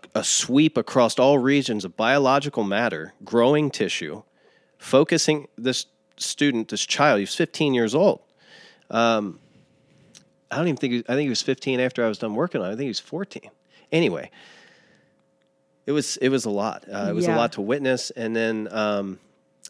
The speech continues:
Speaker 1: you know, after the fact, I just, <laughs> I, I'm still kinda boggled by it.
Speaker 2: <laughs>
Speaker 1: But, you know, the fact that it went to that extreme, that they ended up winning state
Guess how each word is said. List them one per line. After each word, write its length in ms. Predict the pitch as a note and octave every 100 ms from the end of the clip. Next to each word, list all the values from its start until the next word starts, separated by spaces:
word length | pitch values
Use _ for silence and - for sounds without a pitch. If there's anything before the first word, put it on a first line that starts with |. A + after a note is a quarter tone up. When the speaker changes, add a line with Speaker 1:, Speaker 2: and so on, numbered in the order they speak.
| _ _ _ _ -
Speaker 1:
you 160 | A2+
know, 360 | G#2+ G2 F#2+ - -
after 260 | A2+ - G2+
the 100 | F#2
fact, 560 | - D3 A#2 G#2 - -
I 100 | G#2+
just, 400 | G2+ G2 - - _ _ _ _ _ _ _
<laughs> 520 | _ _ _ _ -
I, 320 | - - C#3+ - - -
I'm 300 | A#2+ C#3+ -
still 260 | - G#3+
kinda 220 | - A#2+ G#2
boggled 360 | G2+ G2 F#2
by 200 | G#2 E2 -
it. 200 | E4+ B3+
Speaker 2:
<laughs> 60 | -
Speaker 1:
But, 260 | C#3+ - - _ - - - - -
you 120 | D3+
know, 300 | A#2 A2 A2
the 100 | C3
fact 300 | - D#3+ D#3+
that 120 | D3+ C#3+
it 80 |
went 160 | D3 C#3+
to 100 | C3+
that 220 | B2+ D3
extreme, 600 | C#3+ - - A#2 C#3+ D#3+
that 140 | A2+ G#2+
they 180 | B2+ D3
ended 240 | C#3 A#2+
up 160 | A2+ G2
winning 380 | A2+ C#3+ A#2 F2+
state 540 | - - A2+ F3+